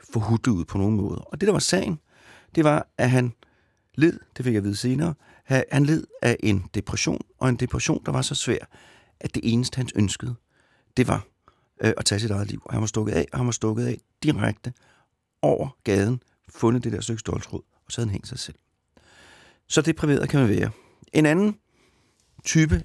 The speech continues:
eller en anden historie har været en gang, jeg arbejdede også på psykiatrisk afdeling, hvor der var en ung kvinde, øh, som var indlagt, øh, og det var ikke med depression, øh, det var med, øh, med sindslidelsen skizofreni,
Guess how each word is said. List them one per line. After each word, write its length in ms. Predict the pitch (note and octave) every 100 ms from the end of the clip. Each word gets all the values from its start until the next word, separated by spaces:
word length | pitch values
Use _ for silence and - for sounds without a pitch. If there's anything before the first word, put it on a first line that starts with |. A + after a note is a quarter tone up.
| -
eller 160 | - -
en 120 | - -
anden 280 | B2 D3 D#3
historie 580 | B2+ - - E3 C#3 D3+
har 160 | B2+
været 340 | B2 A2 A2+ - - - -
en 120 | A#2
gang, 220 | C#3 - - - -
jeg 120 | G#2+
arbejdede 340 | A2 G2 -
også 200 | - F#3+
på 60 | G3
psykiatrisk 460 | E3 C3+ F#2 A2+
afdeling, 420 | G2+ G2+ A#2+ - A#2+
hvor 120 | A#2+
der 80 | B2
var 100 | C3
en 80 |
ung 240 | - F3 -
kvinde, 360 | - C#3 E3 - - - - - -
øh, 300 | C3 B2+ A#2
som 200 | C3 B2
var 80 | -
indlagt, 520 | C3+ F#3 E3 - - - - - - - -
øh, 220 | C#3 B2+ A#2+
og 160 | B2+
det 100 | D#3+
var 80 | D#3+
ikke 200 | C#3 F3+
med 80 | G#3+
depression, 600 | D#3+ - - F#3 G3+ - - _ -
øh, 320 | C3+ C3 A#2
det 120 | C#3+
var 260 | C#3 B2+ D#2
med, 340 | - A2 G#2 D#2+
øh, 240 | D2+ -
med 360 | G#2 - - -
sindslidelsen 520 | - D#3+ E3 D3 A#2+ B2
skizofreni, 600 | A#2+ - - B2 F3+